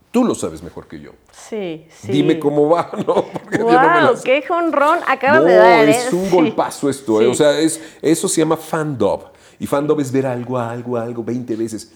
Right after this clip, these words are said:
Speaker 2: Sí.
Speaker 1: En el doblaje no nos dan tiempo de ver nada veinte veces.
Speaker 2: Sí,
Speaker 1: Es más,
Speaker 2: sí.
Speaker 1: si alguien pide un ensayo y otro ensayo y otro ensayo y otro ensayo y dices, "Ya llevo cinco minutos con un loop".
Speaker 2: <laughs>
Speaker 1: Un loop es la medida de las escenas, veinticinco palabras. Este,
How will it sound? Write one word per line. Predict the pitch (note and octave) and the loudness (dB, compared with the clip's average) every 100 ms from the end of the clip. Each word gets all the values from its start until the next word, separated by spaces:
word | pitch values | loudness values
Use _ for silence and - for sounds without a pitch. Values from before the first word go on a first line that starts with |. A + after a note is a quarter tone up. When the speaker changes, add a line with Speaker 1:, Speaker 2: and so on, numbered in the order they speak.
| _ | _
Speaker 2:
Sí. | - | -12
Speaker 1:
En | A#2 | -10
el | C3+ | -8
doblaje | D#3 - G3 | -10 -10 -10
no | F#3+ F#3+ | -8 -8
nos | G3 F#3+ F#3 D#3+ | -8 -6 -6 -4
dan | F3 F#3 G3 | -6 -6 -8
tiempo | - F#3 F#3+ | -8 -4 -2
de | |
ver | D3+ F3 | -2 -4
nada | F#3 G#3 G#3+ A3+ | -6 -4 -2 -2
veinte | F#3 C#3 C3+ A#2+ | -4 -6 -6 -8
veces. | A2+ F#2 G2+ G2 | -8 -10 -12 -14
Speaker 2:
Sí, | - - - | -18 -12 -8
Speaker 1:
Es | |
más, | D#3 F3+ | -4 -4
Speaker 2:
sí. | E3+ | 0
Speaker 1:
si | |
alguien | F#3+ G#3 F#3 D#3 | 2 2 0 -4
pide | F3 E3 | -4 0
un | D#3+ | 0
ensayo | D#3 C3 C3 B2 | 0 -4 -4 -4
y | G#2+ | -4
otro | C#3 C#3 | -6 -6
ensayo | A#2+ C3 | -4 -4
y | B2+ | -4
otro | C3 B2+ | -6 -6
ensayo | B2 B2+ | -6 -6
y | |
otro | B2+ B2 | -4 -6
ensayo | A2 B2+ A2+ | -6 -6 -6
y | |
dices, | G2+ A2 F#2+ | -8 -10 -12
"Ya | - D2+ | -14 -16
llevo | E2 E2+ F2 F2 D#2+ - | -14 -14 -14 -14 -16 -20
cinco | D2 E2+ D#2+ | -20 -20 -16
minutos | F#2 F#2 F2 F2+ E2+ | -16 -16 -18 -20 -18
con | F2 E2+ | -18 -16
un | F2+ F2+ | -16 -14
loop". | F#2 - _ _ - | -14 -16 _ _ -10
Speaker 2:
<laughs> | E4 D4+ - - - - | -8 -10 -16 -20 -12 -4
Speaker 1:
Un | A#2 | -2
loop | A#2+ A#2 | -2 -2
es | A2 | -6
la | G#2+ | -6
medida | G2+ F#2+ A2 G#2+ | -6 -8 -6 -6
de | F2+ | -8
las | E2 E2 F2+ | -12 -12 -12
escenas, | - G#2+ F#2+ E2+ | -10 -8 -10 -12
veinticinco | E2+ D#2+ G#2 F#2+ F2+ | -16 -16 -14 -14 -12
palabras. | E2+ F2+ E2+ F2 _ _ _ _ _ | -12 -12 -14 -18 _ _ _ _ _
Este, | - E2+ - F2+ - | -18 -14 -10 -10 -10